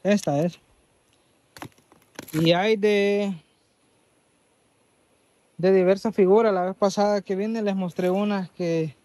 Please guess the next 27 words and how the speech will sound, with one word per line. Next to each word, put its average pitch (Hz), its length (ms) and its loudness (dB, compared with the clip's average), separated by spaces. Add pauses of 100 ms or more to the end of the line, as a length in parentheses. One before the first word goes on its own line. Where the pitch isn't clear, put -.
(1700)
que 208 200 2
tenían 208 540 0
estilo 202 500 2
bastante 180 520 -2
a 170 280 2
lo 160 140 -6
que 165 120 -8
son 180 160 -4
unos 196 180 -4
departamentos 170 760 -4
de, 160 240 -2
de 165 120 -6
Honduras. 196 420 0 (2250)
De 175 240 4
hecho, 214 240 0
acá, 202 400 0
exactamente 214 640 -4
acá, 226 260 0
les 226 140 2
prometí 196 460 -2
ir 208 200 4
a, 175 220 0
a - 720 -12
lo 165 100 0
que 190 140 -2
es 196 40 4
al, 185 240 -2